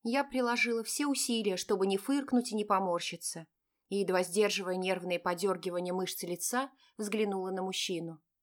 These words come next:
«Что ещё?» «Сегодня вы можете занять свой день всем, чем пожелаете. Можете попросить любого члена адаптационной группы сводить вас куда интересно», снисходительно сообщил Райл.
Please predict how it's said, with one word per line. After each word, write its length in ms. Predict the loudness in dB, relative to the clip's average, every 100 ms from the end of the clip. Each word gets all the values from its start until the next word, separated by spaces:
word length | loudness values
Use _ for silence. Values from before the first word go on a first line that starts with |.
| _ _ _ -10
«Что 300 | -4 0 2
ещё?» 480 | 2 0 -2 -4 -8 _ _ _ _ _ _
«Сегодня 640 | -8 -6 -2 -2 0 -2 -4
вы 160 | -2
можете 460 | 0 0 0 -4 -6
занять 380 | -4 -2 -2 -2
свой 260 | -2 -2
день 240 | -4 -4 -4
всем, 460 | -2 0 -2 -4 _ -18
чем 320 | -4 0 0 -2
пожелаете. 880 | -2 -2 -2 -4 -6 -6 -6 -6 -14 _ -20 -4
Можете 380 | -2 -2 -2 -6
попросить 560 | -6 -2 0 2 0
любого 340 | -2 0 0 2
члена 400 | 0 0 0 0
адаптационной 640 | -2 -4 -2 -2 -2 -2
группы 460 | -2 -4 -4 -10 -12 -16 -10
сводить 440 | -4 -2 0 -2 -4
вас 180 | -4
куда 260 | -4 -4 -4
интересно», 720 | -2 -2 -2 -2 -4 -4 -8 -14 _ _ _ _
снисходительно 800 | -8 -6 -2 -2 -2 -2 -2 -2
сообщил 520 | 0 0 -2 -4 -2
Райл. 400 | -2 -4 -8 -18